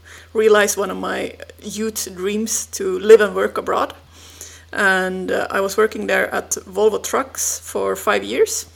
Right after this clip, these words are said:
in the call centers. I was helping truck drivers in need. <laughs> But, um, I also had this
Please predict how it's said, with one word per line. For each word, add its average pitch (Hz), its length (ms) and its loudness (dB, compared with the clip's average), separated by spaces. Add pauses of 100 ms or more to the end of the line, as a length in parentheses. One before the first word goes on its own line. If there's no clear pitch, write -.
(120)
in - 100 -2
the - 80 -4
call 220 220 0
centers. 262 420 -4
I - 80 -2
was - 180 -4
helping 196 400 -4
truck - 280 -4
drivers 214 420 2
in 196 100 -8
need. 226 280 -4 (500)
<laughs> - 520 -20
But, 240 420 4
um, 208 400 0 (560)
I 196 160 0
also 233 380 4
had 208 300 0
this - 380 -2